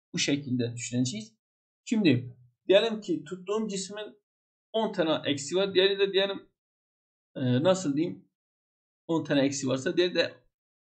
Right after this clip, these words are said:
dokuz tane artısı olsun. Bunlar birbirine dokunduğu zaman kıymetli arkadaşlar önce kapanır. Sonra topuzun tuttuğum cismin yük miktarına göre tekrar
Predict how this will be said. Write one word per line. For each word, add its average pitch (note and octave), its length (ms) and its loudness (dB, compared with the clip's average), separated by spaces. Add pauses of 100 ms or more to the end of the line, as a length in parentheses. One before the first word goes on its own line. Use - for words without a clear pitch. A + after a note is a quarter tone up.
dokuz D#3 280 -4
tane F3+ 140 2
artısı D#3 340 0
olsun. - 280 -6 (520)
Bunlar F#3+ 300 2
birbirine G3 320 0
dokunduğu E3+ 340 0
zaman E3+ 280 0
kıymetli C3+ 360 -4
arkadaşlar C3+ 400 -8
önce D#3+ 260 -6
kapanır. D#3+ 500 -12 (1000)
Sonra D#3+ 300 -2 (200)
topuzun D#3+ 540 0
tuttuğum D#3+ 420 -4
cismin D#3+ 300 -4
yük E3 180 -6
miktarına D3+ 380 0
göre C#3+ 240 0
tekrar D3 440 0